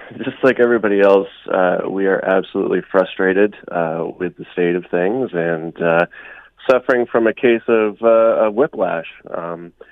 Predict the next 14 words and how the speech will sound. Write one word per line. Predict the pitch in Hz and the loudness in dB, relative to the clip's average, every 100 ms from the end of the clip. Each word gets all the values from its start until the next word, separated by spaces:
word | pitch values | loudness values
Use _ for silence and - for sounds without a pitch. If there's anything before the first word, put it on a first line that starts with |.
| _ _ - | _ _ -12
you | 90 | -8
know, | 87 | -4
over | 90 | -4
the | 85 | 0
last, | 90 - - | -2 -2 -2
uh, | 87 87 | -2 -2
couple | - 92 | -6 -6
of | 90 | -2
weeks, | 95 104 - | -2 -2 -6
things | 95 92 | -8 -6
have | 85 | -10
changed | - 95 92 87 - | -8 -4 -4 -6 -6
dramatically, | 87 87 92 107 117 135 101 | -2 0 0 0 -2 -2 -4
and | 82 | -8